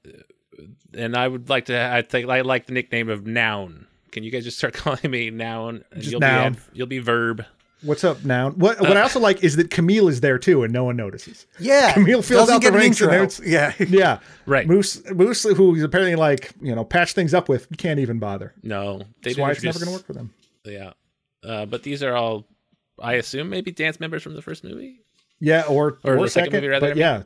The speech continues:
Speaker 2: but, like, yes, they're, they're making a grand re-entrance. This is like the scene, you know, people go nuts for that scene in Avengers Endgame.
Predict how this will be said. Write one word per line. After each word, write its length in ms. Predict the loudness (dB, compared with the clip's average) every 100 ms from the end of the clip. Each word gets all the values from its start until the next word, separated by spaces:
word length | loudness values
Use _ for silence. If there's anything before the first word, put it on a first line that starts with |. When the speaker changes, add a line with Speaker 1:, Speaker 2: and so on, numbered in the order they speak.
| -6
Speaker 2:
but, 100 | -2
like, 300 | 0 0 -2
yes, 300 | -4 -4 -6
they're, 300 | -6 -2 -2
they're 200 | 0 0
making 300 | 0 -2 -4
a 60 | -6
grand 420 | -4 -2 -2 -4
re-entrance. 520 | -2 -2 -4 -6 -6
This 140 | -2 -2
is 140 | 2
like 160 | 0 2
the 80 |
scene, 260 | -2 -2 -2
you 60 | -2
know, 60 |
people 260 | -2 0 0
go 140 | 0
nuts 200 | 0 -2
for 80 | -2
that 140 | -2 -2
scene 360 | -4 -4 -4
in 260 | -4 -4 -4
Avengers 420 | -4 -2 -2 -2
Endgame. 580 | -2 -2 -2 -4 -6 -14